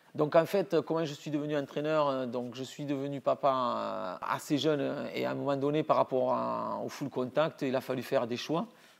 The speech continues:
Donc comme on avait créé la Ligue Midi-Pyrénées, je savais qu'il n'y avait pas de club affilié à Muret à la, à la Ligue Midi-Pyrénées. Donc pour le full contact, euh, il y a des ceintures, c'est comme le karaté.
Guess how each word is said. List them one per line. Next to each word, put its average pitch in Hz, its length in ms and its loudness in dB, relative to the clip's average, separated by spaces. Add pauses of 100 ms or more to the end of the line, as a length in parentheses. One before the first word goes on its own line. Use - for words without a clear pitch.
Donc 135 120 -2
comme 196 120 6
on 202 80 4
avait 165 180 8
créé 160 180 4
la 135 140 8
Ligue 135 200 0
Midi-Pyrénées, 127 640 -2 (960)
je 120 100 -8
savais 151 280 2
qu'il 170 100 2
n'y 143 60 6
avait 135 40 2
pas 160 140 6
de 139 60 0
club 135 240 0
affilié 131 420 -2
à 147 120 4
Muret 143 600 0
à 127 80 0
la, 135 100 2 (140)
à 120 80 0
la 123 120 2
Ligue 180 220 0
Midi-Pyrénées. 143 540 -4 (240)
Donc 139 340 2 (220)
pour 165 140 6
le 165 80 8
full 170 160 0
contact, 151 560 2
euh, 113 680 0
il 113 60 0
y 123 40 2
a 117 40 -2
des 117 60 -4
ceintures, 160 480 0 (240)
c'est 104 240 -6
comme 117 180 -4
le 113 80 -6
karaté. 113 540 -4